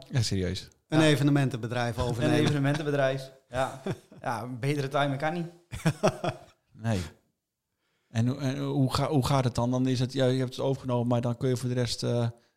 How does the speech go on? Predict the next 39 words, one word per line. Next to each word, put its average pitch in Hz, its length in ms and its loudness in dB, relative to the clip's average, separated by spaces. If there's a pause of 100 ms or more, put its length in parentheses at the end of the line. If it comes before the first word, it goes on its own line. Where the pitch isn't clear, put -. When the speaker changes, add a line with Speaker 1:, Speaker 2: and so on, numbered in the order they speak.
(240)
Speaker 1:
niets. - 460 -6 (760)
Speaker 3:
Ehm, 156 400 2
ja, 147 160 6
je 131 140 0
neemt 151 200 2
het 135 100 -4
over 147 380 -2
en, 131 320 -4
eh, 131 280 -4
een 131 120 -4
dag 139 220 -4
later, 143 360 2
of 123 120 -10
de 127 80 -14
persconferentie 131 720 -6
is 123 160 -12
er. 92 180 -16 (720)
En, 131 320 -4
eh, 131 260 -2
's - 140 0
avonds 143 220 4
krijg 131 200 -6
je 123 60 -14
het 135 80 -12
eerste 139 200 -6
telefoontje. 139 580 -6 (760)
Ja, 117 360 -10
van 123 200 -10
de 120 80 -8
eerste 131 260 -8
afzegging. 120 500 -10
En 123 60 -10
dan 123 120 -8
denk 127 160 -8
je, 127 60 -10
"Het - 80 -6
zal 127 140 -4
toch 120 120 -12
niet?" 139 280 -2